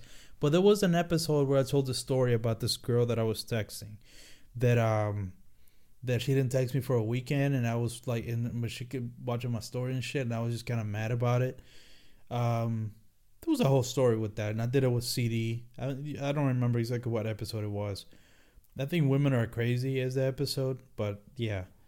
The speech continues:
that was, uh, that was a whole thing with this girl, right? Uh,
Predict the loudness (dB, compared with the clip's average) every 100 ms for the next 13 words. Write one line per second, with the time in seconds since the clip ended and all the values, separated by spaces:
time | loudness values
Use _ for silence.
0 | _ -20 _ -2 0 2 2 0 0 -2
1 | -4 -8 -4 2 4 4 4 4 4 2
2 | 2 0 -2 -2 -2 -2 -2 -2 -4 -8
3 | -20 _ _ _ _ _ _ _ -8 -4
4 | -2 -2 -2 -4